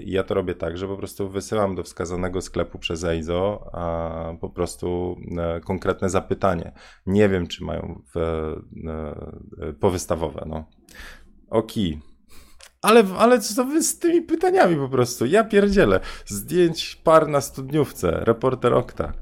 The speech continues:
Kurna, nawet się nie rozgadałem po prostu. <laughs> E, no dobrze. Słuchajcie, na dzisiaj co ja się przy-, przygotowałem się tak, że mam tą inspirację z wczoraj, e, której nie zdążyłem przegadać, bo zaczęliśmy puszczać <laughs> piosenki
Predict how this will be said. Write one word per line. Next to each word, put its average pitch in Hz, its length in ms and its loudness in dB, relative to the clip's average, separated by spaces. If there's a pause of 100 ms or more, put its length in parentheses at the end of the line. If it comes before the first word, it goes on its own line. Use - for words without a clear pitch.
(140)
Kurna, 185 500 8
nawet 302 280 0
się 214 140 0
nie 196 120 6
rozgadałem 156 720 6
po 117 60 -12
prostu. - 320 -8 (160)
<laughs> - 240 -8 (800)
E, 101 480 8
no 104 140 0
dobrze. 92 760 4
Słuchajcie, 131 260 0
na 120 120 6
dzisiaj 143 300 0
co 160 100 0
ja 135 80 6
się 110 160 0
przy-, - 380 -10
przygotowałem 147 640 4
się - 140 -4
tak, 85 520 0
że 95 500 4 (240)
mam 175 180 4
tą 202 100 2
inspirację 127 520 2
z - 80 -4
wczoraj, - 460 2 (300)
e, 87 180 2
której 101 240 0
nie 101 100 0
zdążyłem 101 320 0
przegadać, 98 440 2
bo 98 100 -4
zaczęliśmy 98 400 -2
puszczać - 440 -4 (280)
<laughs> - 400 -8
piosenki 107 640 -8